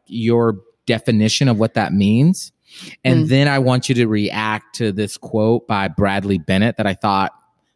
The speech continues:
Speaker 1: really encapsulates what you're trying to get after.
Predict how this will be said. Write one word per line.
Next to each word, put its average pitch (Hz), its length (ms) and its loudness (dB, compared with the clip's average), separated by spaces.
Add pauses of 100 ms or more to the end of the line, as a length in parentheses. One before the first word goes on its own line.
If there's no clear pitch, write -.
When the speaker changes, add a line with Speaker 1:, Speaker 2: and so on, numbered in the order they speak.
(140)
Speaker 1:
really 120 420 2
encapsulates 104 640 -4
what - 200 -4
you're 101 200 0
trying 104 280 -4
to 98 60 -2
get 87 140 -6
after. 135 480 -4